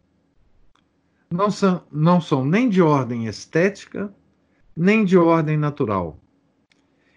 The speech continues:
E esta é esta a razão de não serem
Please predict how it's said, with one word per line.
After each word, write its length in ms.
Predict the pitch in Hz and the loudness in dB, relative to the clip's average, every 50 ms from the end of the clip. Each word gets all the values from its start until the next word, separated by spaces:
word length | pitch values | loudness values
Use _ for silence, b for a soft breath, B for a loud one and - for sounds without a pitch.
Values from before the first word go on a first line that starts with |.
| _ - | _ 2
E 120 | 160 160 | 4 4
esta 640 | 160 170 180 190 190 - - - - 185 190 - - _ _ _ | 6 6 4 2 0 -2 -8 -8 -8 -8 -8 -8 -10 _ _ _
é 240 | 147 151 147 160 185 | -2 0 2 4 2
esta 280 | 208 202 - - 196 | 2 0 -2 -4 -4
a 40 | 180 | -2
razão 500 | 170 175 160 127 123 127 131 139 143 139 _ _ _ _ _ _ _ | 0 0 -2 -2 -2 -4 -6 -6 -8 -12 _ _ _ _ _ _ _
de 120 | 123 147 | -4 -2
não 180 | 160 170 170 156 | 0 0 -2 -2
serem 460 | - - 139 139 135 131 131 135 131 | -4 -4 -4 -4 -4 -4 -6 -10 -12